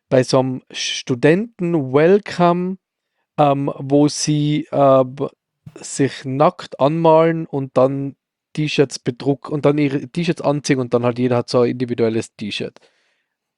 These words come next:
Ähm, und der Max hat halt Sex mit seiner Freundin und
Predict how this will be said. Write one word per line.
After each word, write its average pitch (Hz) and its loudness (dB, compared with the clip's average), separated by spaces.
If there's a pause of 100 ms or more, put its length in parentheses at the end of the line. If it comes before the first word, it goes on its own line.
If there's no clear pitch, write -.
Ähm, 139 2 (160)
und 147 0 (200)
der 143 4
Max - -2
hat 151 -2
halt 135 -2
Sex - 0
mit 156 -6
seiner 143 -6
Freundin 196 0
und 147 -8